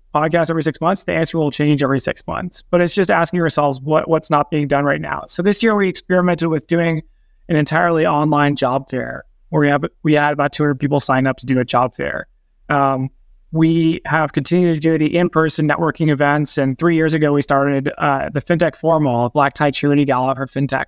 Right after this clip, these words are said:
This is gonna be our third year doing it. We'll see if we end up doing it for a fourth year. It just kinda depends, you know, what people are getting out of the experience. And so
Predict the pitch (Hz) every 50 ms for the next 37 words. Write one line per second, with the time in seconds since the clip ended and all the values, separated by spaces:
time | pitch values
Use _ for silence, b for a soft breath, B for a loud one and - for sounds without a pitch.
0 | _ - 156 147 156 175 170 170 160 156 - 175 175 170 170 170 170 156 143 147
1 | 151 160 165 180 180 175 180 175 170 175 165 - 180 175 170 - 170 160 - -
2 | 180 160 160 156 - - 156 147 151 160 160 - - 156 143 135 - - 143 147
3 | 151 - 185 185 190 196 185 170 143 - 156 - - 156 151 147 147 - - 151
4 | 151 147 147 151 - - _ _ _ _ _ - 151 147 143 147 151 - - 151
5 | - - 147 131 139 135 139 143 139 131 135 135 127 131 120 - - - 139 139
6 | 139 135 131 127 - 120 - - - - - - 156 151 156 - - 160 151 143
7 | 135 135